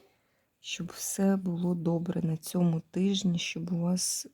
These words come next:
був дуже гарний тиждень, і всі ваші дороги були легкі,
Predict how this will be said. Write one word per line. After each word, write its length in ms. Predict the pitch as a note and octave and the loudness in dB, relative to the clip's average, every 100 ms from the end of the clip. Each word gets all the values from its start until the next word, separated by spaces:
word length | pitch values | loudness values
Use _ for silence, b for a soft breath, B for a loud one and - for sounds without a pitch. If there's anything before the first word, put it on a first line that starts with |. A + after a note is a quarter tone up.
| - | -8
був 320 | D#3+ E3+ E3+ | -4 -2 -2
дуже 380 | F3+ F#3+ G3 F#3 | 2 2 4 4
гарний 560 | E3 E3+ F3+ F3 E3+ - | 4 0 2 2 0 -2
тиждень, 580 | - E3+ F3 F#3 F3 F#3 | -4 -4 -2 0 0 0
і 40 | E3+ | -4
всі 300 | - - E3+ | -4 0 2
ваші 320 | E3+ - D#3+ | 2 0 0
дороги 500 | D#3+ E3+ F3+ D#3+ D#3+ | 4 6 6 4 0
були 460 | E3 E3+ E3+ E3+ B B B - | 0 0 2 0 B B B 0
легкі, 760 | E3+ F3+ - - - E3 D#3+ | 2 2 0 -18 -8 -4 -4